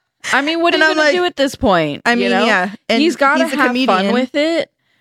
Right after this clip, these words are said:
Speaker 1: Yeah.
Speaker 2: because I guarantee you that's gonna be what gets under Kanye's skin.
Speaker 1: I don't even think that's gonna bother him because then this whole, well, it did bother him, this whole text conversation, because he decided to then make a video saying that,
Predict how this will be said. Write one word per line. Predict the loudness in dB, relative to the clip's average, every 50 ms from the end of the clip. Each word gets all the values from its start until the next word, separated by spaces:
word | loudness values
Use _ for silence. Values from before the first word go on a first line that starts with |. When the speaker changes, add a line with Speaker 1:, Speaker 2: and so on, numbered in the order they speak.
| -10
Speaker 1:
Yeah. | -8 -4 -4
Speaker 2:
because | -2 0 0 0 0 0 0
I | 0 -2
guarantee | 0 0 0 0 0 0 -2 -2 -2 -2
you | -2 -2
that's | -4 -2 0 2 2 2 0 -4 -8
gonna | -8 -6 -4 -4
be | -4 -2
what | -2 -4 -4
gets | -4 -10 -8 -6
under | -6 -6 -6
Kanye's | -4 -4 -6 -6 -6 -10 -10 -10 -8
skin. | -8 -8 -8 -8 -8 -14 _ _ _ _ _ _ _ _ _ _ _ _ _ _ _ -2
Speaker 1:
I | 0 0
don't | 2 0 0
even | 0 0 0
think | 2 0 2 2
that's | 0 -2 -2 -2
gonna | -2 -2 0
bother | 2 0 0 -2 -4
him | -6 -6 -6 -8 -8 -10 -12 _ _ _ -18 -8 -4
because | -2 0 2 2 2 2 0 0 0
then | 0 2 2 2
this | 2 0 0 -2
whole, | -2 0 2 2 4 2 2 0 -2 -2
well, | 0 0 0 0 0
it | -2 -2 -2
did | -2 -2 -4 -2
bother | -4 -4 -4 -4 -4 -6
him, | -6 -6 -6 -6
this | -6 -6
whole | -6 -6 -6
text | -4 -6 -6 -6 -8 -8
conversation, | -6 -6 -6 -6 -6 -6 -6 -6 -6 -6 -6 -6 -6
because | -8 -6 -4 -6 -6 -4
he | -6 -8 -8
decided | -8 -6 -4 -4 -4 -4 -6 -6 -6
to | -4 -4 -4
then | -4 -4 -4 -4 -4
make | -4 -4 -4 -4
a | -6
video | -4 -4 -4 -4 -2 -4 -2 -2 -2 -4 -6 -8 -10 _ _ _ _ _ _ _ _ _ _ _ _ _ -6
saying | -2 0 0 0 0 -2 -2
that, | -2 0 0 0 0 -2 -4 -6